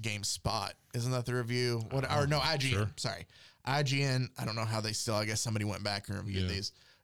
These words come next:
Speaker 1: Gave Lunar Pool a six out of ten and Xanac a seven out of ten.
Speaker 2: Wow.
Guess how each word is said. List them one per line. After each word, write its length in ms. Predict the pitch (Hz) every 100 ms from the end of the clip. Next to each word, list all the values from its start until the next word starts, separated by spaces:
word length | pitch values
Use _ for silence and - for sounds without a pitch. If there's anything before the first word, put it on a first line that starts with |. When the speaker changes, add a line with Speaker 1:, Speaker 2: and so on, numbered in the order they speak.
| -
Speaker 1:
Gave 360 | 123 127 107
Lunar 280 | 117 127 123
Pool 240 | 117 123 117
a 40 |
six 280 | - 104 -
out 140 | 101
of 80 | 104
ten 380 | - 92 95 92 -
and 420 | 110 104 101 101 -
Xanac 460 | 104 104 104 98
a 60 | -
seven 340 | - 113 113
out 140 | 92 90
of 80 | -
ten. 260 | 76 87 -
Speaker 2:
Wow. 640 | 85 101 202 214 87